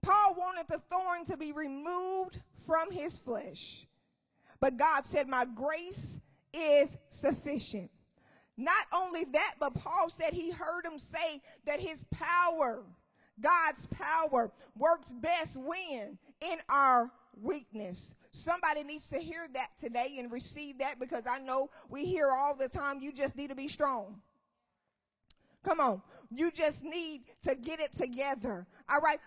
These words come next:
But he's not looking for you to be anything, right? He's not looking for you to do anything. All he wants you to understand is that my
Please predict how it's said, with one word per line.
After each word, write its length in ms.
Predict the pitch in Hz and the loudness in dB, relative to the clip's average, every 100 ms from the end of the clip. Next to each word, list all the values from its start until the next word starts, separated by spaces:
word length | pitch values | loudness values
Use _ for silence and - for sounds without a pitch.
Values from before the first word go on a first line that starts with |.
| - | -4
But 100 | 277 | -2
he's 220 | 359 415 | -2 0
not 220 | 339 320 | 2 2
looking 520 | 294 339 453 403 370 | 0 -4 -6 -8 -10
for 180 | 302 339 | -4 -4
you 280 | 302 339 392 - | -2 -4 -4 0
to 160 | 277 | 0
be 480 | 233 208 403 427 - | 0 2 2 0 -6
anything, 640 | 311 359 330 302 226 214 196 180 - - _ _ _ _ _ _ | -6 -4 -4 -4 -4 -6 -10 -18 -20 -20 _ _ _ _ _ _
right? 240 | - 302 294 - - | 4 4 4 -2 -6
He's 220 | 403 392 | -2 -2
not 240 | 359 339 302 | 4 4 4
looking 560 | 294 381 453 359 349 | -2 -4 -4 -8 -10
for 160 | 330 339 | -6 -6
you 280 | 277 370 427 | -4 -2 -2
to 140 | - 302 226 | -4 -6 -6
do 280 | 214 381 403 | -4 -2 -2
anything. 440 | 294 262 233 254 220 - - - | -2 -4 -6 -8 -10 -16 -12 0
All 260 | 392 403 | 6 6
he 160 | 440 349 | 4 -2
wants 300 | 349 349 339 | -2 -2 -4
you 80 | 392 | -4
to 180 | 302 302 | -4 -2
understand 680 | 294 262 - 311 330 311 269 | -4 -6 -6 -6 -4 -4 -6
is 100 | 277 | -8
that 140 | 262 | -4
my 180 | 302 | -2